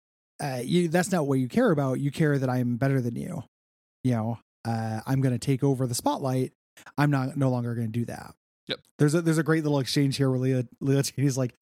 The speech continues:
Speaker 1: "That's sanity, or that's madness." And else, and, uh, Dazzler's like, "I say sanity."
Speaker 2: Just
Speaker 1: Like,
Speaker 2: t-, two normal
Speaker 1: that's
Speaker 2: people talking. Just two,
Speaker 1: <laughs> Yeah, just
Speaker 2: two
Speaker 1: no-,
Speaker 2: normal people saying
Speaker 1: as
Speaker 2: normal
Speaker 1: in
Speaker 2: things.
Speaker 1: normal dialogue. "That's madness. I say sanity."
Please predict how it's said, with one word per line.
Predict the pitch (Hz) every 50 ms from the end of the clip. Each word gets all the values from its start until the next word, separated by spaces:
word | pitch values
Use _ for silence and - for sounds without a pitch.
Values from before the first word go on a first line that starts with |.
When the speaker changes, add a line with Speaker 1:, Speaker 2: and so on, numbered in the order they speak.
| - - -
Speaker 1:
"That's | - 269 - 180 -
sanity, | - - 220 220 196 185 156 139 131 117 - _ -
or | 156
that's | 160 175 - -
madness." | 175 180 190 180 156 135 131 120 - - - - _ _ _ _ _ -
And | 151 - - - -
else, | 156 143 135 -
and, | 143 151 143 139 139 135 143
uh, | 147 139 135 131 131 135
Dazzler's | - 135 123 120 135 123 117 113 131
like, | 127 120 - - -
"I | 208 262 247
say | - 160 180
sanity." | 185 - 220 247 277 240 170 143 135 139 131 - _ - - - - _ _ -
Speaker 2:
Just | - 139 -
Speaker 1:
Like, | 220 185 175 -
Speaker 2:
t-, | - - - -
two | - 170
normal | 156 143 151 151 160 151
Speaker 1:
that's | -
Speaker 2:
people | 175 - 175 160
talking. | - 185 180 - - 127 123 - - 135 135
Just | - 131 123 - -
two, | - 143 139 143 151 147
Speaker 1:
<laughs> | -
Yeah, | 269
just | - 123 - - - - -
Speaker 2:
two | -
Speaker 1:
no-, | 226 233
Speaker 2:
normal | 127 135 151 147 151 147
people | - 156 151 156 151
saying | 143 - 156 - 170 175
Speaker 1:
as | -
Speaker 2:
normal | - 190 151 151
Speaker 1:
in | 165
Speaker 2:
things. | 147 117 113 117 - 226 226 - - - 226 - 214 208 - _ _ -
Speaker 1:
normal | 202 196 190 185 190 185 185 180 180 185 190 196 202 202 202 190
dialogue. | 185 196 190 175 160 147 139 139 143 143 131 - _ _ _ _ -
"That's | 254 190 - -
madness. | 190 180 151 135 131 120 - - - -
I | 123 120 139 147
say | 147 - 208 233 233
sanity." | - - 269 330 349 330 320 302 285 254 208 170 147 131